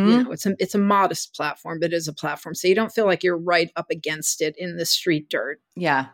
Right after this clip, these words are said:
Speaker 1: But it actually, the weather was just kinda cool where we were. And it, you, I needed sneakers more than
Speaker 2: The other things.
Speaker 1: Birkenstocks
Speaker 2: Yeah.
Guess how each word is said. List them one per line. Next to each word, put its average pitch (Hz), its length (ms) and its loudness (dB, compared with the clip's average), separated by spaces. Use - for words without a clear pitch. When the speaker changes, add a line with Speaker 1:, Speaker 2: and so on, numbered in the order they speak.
Speaker 1:
But 220 300 6
it 247 100 8
actually, 302 360 6
the 226 120 6
weather 254 220 4
was 233 160 4
just - 200 0
kinda 190 200 0
cool 294 360 4
where 139 220 0
we 143 120 -16
were. - 300 -20
And 151 140 -10
it, 156 180 -12
you, 165 300 -4
I 170 120 -4
needed 170 360 -2
sneakers 170 640 -2
more 165 220 -4
than 156 320 -8
Speaker 2:
The 165 140 -4
other 165 180 2
things. 139 280 -2
Speaker 1:
Birkenstocks - 340 -10
Speaker 2:
Yeah. 156 280 -4